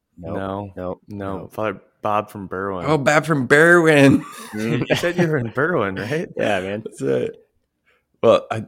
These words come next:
Speaker 3: actually, Father Bobby Kruger is the priest in Berwyn. So
Speaker 2: Oh.
Speaker 3: that's why I thought you meant that. But Bob from Berwyn is now at Saint Rene Goupil down by Midway Airport.
Speaker 1: Shout out, man.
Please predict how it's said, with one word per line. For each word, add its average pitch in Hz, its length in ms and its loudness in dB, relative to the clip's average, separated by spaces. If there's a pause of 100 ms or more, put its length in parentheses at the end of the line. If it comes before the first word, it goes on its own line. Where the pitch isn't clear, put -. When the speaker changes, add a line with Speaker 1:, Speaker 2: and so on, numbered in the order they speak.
Speaker 3:
actually, 117 280 4
Father 120 240 6
Bobby 101 300 4
Kruger 101 320 -4
is 90 280 -6
the 90 60 -16
priest - 340 -6
in 78 100 -10
Berwyn. 71 360 -6 (720)
So 78 420 -6
Speaker 2:
Oh. - 40 -14
Speaker 3:
that's - 180 -12
why 78 60 -4
I 85 40 -4
thought 73 180 -8
you 80 80 -10
meant 80 200 -8
that. - 260 -10
But - 120 -12 (220)
Bob 101 300 0
from 87 200 -6
Berwyn 80 400 -6
is 78 380 -12 (1160)
now 87 420 -6
at 80 640 -6 (760)
Saint - 240 -8
Rene 92 280 -4
Goupil 90 600 -6 (960)
down 87 140 -8
by 87 120 -6
Midway 87 360 -6
Airport. 87 640 -6 (1000)
Speaker 1:
Shout - 800 -12
out, 80 240 -12
man. 80 260 -14